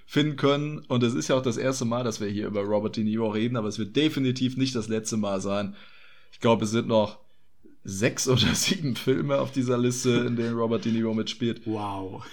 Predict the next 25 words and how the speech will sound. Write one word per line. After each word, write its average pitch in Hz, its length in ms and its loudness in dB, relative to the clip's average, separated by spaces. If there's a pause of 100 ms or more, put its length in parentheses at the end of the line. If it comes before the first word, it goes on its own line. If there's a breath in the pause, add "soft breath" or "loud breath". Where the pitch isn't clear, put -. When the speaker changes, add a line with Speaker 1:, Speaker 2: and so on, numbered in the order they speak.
(200)
Speaker 1:
Ja. - 420 0
Speaker 2:
<laughs> - 40 -20 (720 soft breath)
Ja, 117 340 -6 (160)
wer, 120 240 -6
Speaker 1:
Also 113 240 4
Speaker 2:
wer 143 160 6
kommt 147 240 0
häufiger 139 420 4
vor, 120 240 0
Al 120 160 -2
Pacino 139 540 -4
oder 135 140 0
Robert 131 360 -2
De 131 80 -4
Niro? 107 420 -4
Man 120 280 -6
weiß 113 240 -2
es 104 160 -14
nicht. 107 280 -14
Speaker 1:
Das 120 280 0
können 165 180 6
wir 156 80 10
ja 139 140 10
dann 135 180 6
am, 127 220 4